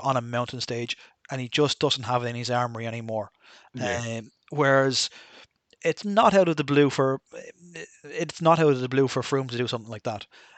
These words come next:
Speaker 1: Um, so yeah, I, I would say I would favour Froome over Thomas, but,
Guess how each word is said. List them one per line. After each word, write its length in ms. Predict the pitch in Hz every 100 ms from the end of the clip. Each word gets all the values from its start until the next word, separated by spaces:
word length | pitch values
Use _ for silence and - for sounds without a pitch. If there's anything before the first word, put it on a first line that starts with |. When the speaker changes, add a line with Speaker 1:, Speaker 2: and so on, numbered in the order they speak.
| -
Speaker 1:
Um, 340 | 135 123 120
so 300 | 120 143 139
yeah, 220 | 165 165 143
I, 140 | 151
I 80 | 151
would 220 | 156 165
say 400 | - 180 160 143 - - - - _ _
I 140 | - 147
would 180 | 147 135
favour 440 | - 156 151 139
Froome 360 | - 160 165 151
over 240 | 143 127
Thomas, 420 | - 151 160 151
but, 340 | - 143 123